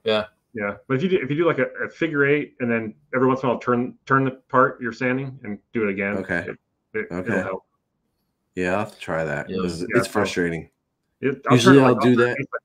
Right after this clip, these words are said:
Speaker 2: four or five times, yeah, and, you know, do it, figure eight three or four times and then turn it and figure eight and then turn it. And
Speaker 3: Yeah, sometimes I'll do it and then I'll set it down to see if it's straight, and I'm like, "God, man, it's just like an angle like this.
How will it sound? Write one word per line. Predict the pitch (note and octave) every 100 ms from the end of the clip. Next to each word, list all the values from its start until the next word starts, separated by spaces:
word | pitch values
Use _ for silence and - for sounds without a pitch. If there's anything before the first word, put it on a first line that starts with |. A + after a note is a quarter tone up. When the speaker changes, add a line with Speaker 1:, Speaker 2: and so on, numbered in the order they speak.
| -
Speaker 2:
four | B2
or |
five | A2+ G#2
times, | - G#2+ G2+ F#2+ - _ _ -
yeah, | A#2
and, | G2+ G#2 G2+ _ _ _ -
you |
know, | A2 G2+
do | F#2+ C3
it, | A2
figure | - C#3+ B2+
eight | B2+ -
three | C3
or | -
four | B2
times | A#2+ A#2 A2+
and | A2
then | G2
turn | A2+ A2+
it | A2
and | G2+ _
figure | A#2+ A2+ G#2+
eight | G#2 G2+
and | G#2
then | E2+
turn | A#2 A2+
it. | A2 A2
And | G2 F2+ _ _ _ _ _ _ _ _ _ _ _ _ _ _ _ _ _
Speaker 3:
Yeah, | G#2 G2
sometimes | A#2+ B2+ C#3+ B2+
I'll | A2+ G2+
do | F#2+ A#2
it | A2+ -
and | G#2+
then | G2+
I'll | G2 - _
set | - - A#2
it | A#2
down | A#2 A2 A2
to | -
see | - A#2+
if | A#2+ A2
it's | G#2
straight, | - A#2+ A2+
and | F#2+
I'm | -
like, | -
"God, | - - - _
man, | A2+ A#2+ B2
it's | A2+
just | C3+ - - - G2+
like | -
an | -
angle | B2 A#2+ D2+ D2+ -
like | G2 -
this. | C3 A2 - -